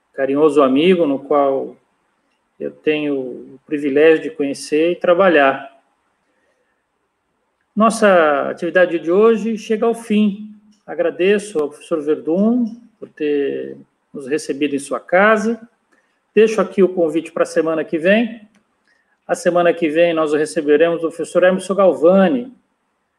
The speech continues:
Iremos tratar dos mangues. Nesta série de paisagens geográficas, a discussão da semana que vem será sobre os mangues, os manguezais e sua importância. Professor Verdun, muito obrigado.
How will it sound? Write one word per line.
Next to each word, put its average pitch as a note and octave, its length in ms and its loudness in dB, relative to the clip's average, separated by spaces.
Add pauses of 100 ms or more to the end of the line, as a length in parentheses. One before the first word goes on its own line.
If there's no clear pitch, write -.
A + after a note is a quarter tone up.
(200)
Iremos E3+ 300 -4
tratar F3+ 360 0
dos F#3 180 -4
mangues. F#3 640 0 (440)
Nesta D#3 260 -8
série D#3 360 0
de C3+ 100 -6
paisagens C#3 600 0
geográficas, F3+ 800 0 (520)
a G3 60 -6
discussão G3 480 -4
da F3+ 80 0
semana F3 300 -4
que A3 120 -4
vem F3+ 220 0
será F#3+ 240 0
sobre G3 280 -2
os G#3 100 -4
mangues, E3+ 400 0
os - 160 -20
manguezais D#3 840 0 (300)
e G3 80 -4
sua A3 200 -2
importância. G3+ 880 0 (1300)
Professor B3 300 2
Verdun, G#3 520 4
muito - 840 -14
obrigado. G3+ 800 2